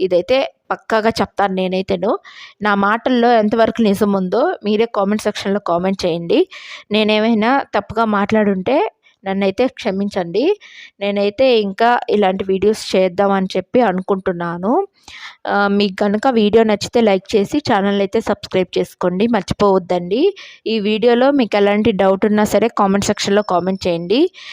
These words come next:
ఒకవేళ మీకే ఎలాంటి సమస్యలు ఉన్నా సరే చెప్పండి, నేను అలా వాటి మీద కూడా వీడియోస్ అనేవి చేసి అప్‌లోడ్ చేస్తానండి. ఇంక ఇక్కడ వచ్చేసి మా పాపకి ఇడ్లీ అయితే పెట్టానండి, స్కూల్ టైమ్ అవుతుంది కదా అనేసి.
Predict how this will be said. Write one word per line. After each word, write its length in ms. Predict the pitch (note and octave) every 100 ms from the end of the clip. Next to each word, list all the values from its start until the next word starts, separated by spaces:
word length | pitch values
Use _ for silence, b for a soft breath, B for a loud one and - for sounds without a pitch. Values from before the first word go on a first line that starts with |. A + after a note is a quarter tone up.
| B B
ఒకవేళ 440 | A3 G#3+ G#3 A3+ B3+
మీకే 400 | A3+ G#3 - A#3+
ఎలాంటి 360 | A3 G#3+ G#3+
సమస్యలు 540 | G#3 F#3+ G3+ - A3 G#3
ఉన్నా 200 | F#3+ G3
సరే 280 | - F3+
చెప్పండి, 640 | A#3+ G#3+ - F#3+ F3+ F#3+ B3+
నేను 220 | A3+ G3+
అలా 300 | F#3+ F#3+ G3 B B B -
వాటి 260 | F#3 G#3+
మీద 160 | G#3+ G#3+
కూడా 220 | G#3 A3+
వీడియోస్ 420 | G#3+ F#3+ G#3 G#3+
అనేవి 380 | G3+ F#3+ F#3+ B3 - G3+
చేసి 380 | G3+ - C4+ -
అప్‌లోడ్ 380 | F3+ F3 F#3+ F#3+
చేస్తానండి. 760 | F3 F3+ F3 E3+ E3+ A3+ G4+ G4+ _ _ _ -
ఇంక 180 | A3 A#3
ఇక్కడ 280 | A3 A3 G#3+
వచ్చేసి 380 | G#3+ A3+ -
మా 160 | D#4+ C4
పాపకి 1300 | G#3+ G#3 - A3 A3 G#3+ G#3 G3+ - D4+ F4 F#3 A3
ఇడ్లీ 240 | F#3+ A3+
అయితే 200 | A3+ A3+
పెట్టానండి, 640 | G#3 F#3+ - G3 F#3 F3+ B3
స్కూల్ 340 | - G3+ G3
టైమ్ 220 | G#3 G3
అవుతుంది 360 | E3+ E3+ E3+ E3+
కదా 280 | E3+ E3 E3+
అనేసి. 600 | E3 F3 - C4+ G4